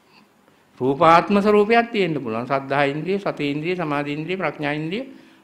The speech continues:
ආදී වේ. දැන් සති බලව වෙනකොට තවත් ඒකේ රූප ස්වරූපයක් අහක් වෙනවා ටිකක්. තේරෙනවද? දැන් අරූප ස්වරූපෙට යන්න බෑ මේකේ. මොකද කයනේ අරමුණ. ඒ උපාසක උපාසිකාවන්ට තමයි මොනෝ දෙයක් තේරෙන්නේ නැතුව යන්නේ. නැහැදිච්ච කමටනේ ඉස්සර වෙච්ච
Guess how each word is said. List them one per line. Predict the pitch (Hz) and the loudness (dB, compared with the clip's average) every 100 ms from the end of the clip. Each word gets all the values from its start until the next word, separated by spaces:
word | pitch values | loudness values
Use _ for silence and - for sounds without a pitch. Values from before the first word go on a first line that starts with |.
| - | -10
ආදී | 139 117 69 | -8 -8 -12
වේ. | 78 - _ _ _ _ _ _ _ - _ _ - | -16 -18 _ _ _ _ _ _ _ -20 _ _ -4
දැන් | 196 | 2
සති | 196 214 | 2 2
බලව | 208 220 226 226 | 4 4 4 2
වෙනකොට | 208 214 226 247 | 2 0 -2 -4
තවත් | 254 180 202 214 - | 0 2 4 0 -4
ඒකේ | 226 226 | -4 -4
රූප | 196 220 233 | -2 -2 -2
ස්වරූපයක් | 220 214 196 196 139 - | -2 -2 -2 -4 -6 -6
අහක් | 101 98 - | -12 -12 -12
වෙනවා | 95 101 98 | -10 -10 -12
ටිකක්. | 95 - - _ _ _ _ _ _ _ _ _ _ _ _ | -14 -18 -18 _ _ _ _ _ _ _ _ _ _ _ _
තේරෙනවද? | 160 165 190 226 214 - - _ _ _ _ _ | -4 -4 -6 -10 -12 -18 -20 _ _ _ _ _
දැන් | 120 | -8
අරූප | 120 160 185 | -4 0 0
ස්වරූපෙට | 180 180 175 180 165 | -2 -4 -6 -6 -4
යන්න | 143 139 131 | -4 -4 -4
බෑ | 107 127 135 - - _ | -4 -4 -4 -8 -20 _
මේකේ. | - 101 - 78 | -12 -12 -10 -10
මොකද | 117 127 117 | -8 -6 -6
කයනේ | - 143 160 175 165 160 | -4 0 2 0 -2 -6
අරමුණ. | 147 151 185 214 226 - - _ _ _ _ _ _ _ _ - | -4 -2 -2 -4 -10 -14 -20 _ _ _ _ _ _ _ _ -14
ඒ | 107 | -10
උපාසක | 92 92 127 147 160 | -10 -4 -2 0 0
උපාසිකාවන්ට | 165 165 165 185 180 175 175 | 2 2 0 -4 -2 -2 -4
තමයි | - 165 | -6 -4
මොනෝ | 151 143 156 | -2 2 2
දෙයක් | 156 156 | 2 0
තේරෙන්නේ | 156 160 165 160 | 0 0 0 -2
නැතුව | 165 147 | -2 -2
යන්නේ. | 110 104 110 117 | -2 -2 -4 -4
නැහැදිච්ච | 117 143 156 170 | -2 -4 -6 -4
කමටනේ | 175 180 185 165 | -4 -4 -6 -8
ඉස්සර | 123 139 147 | -8 -6 -4
වෙච්ච | 156 147 | -4 -6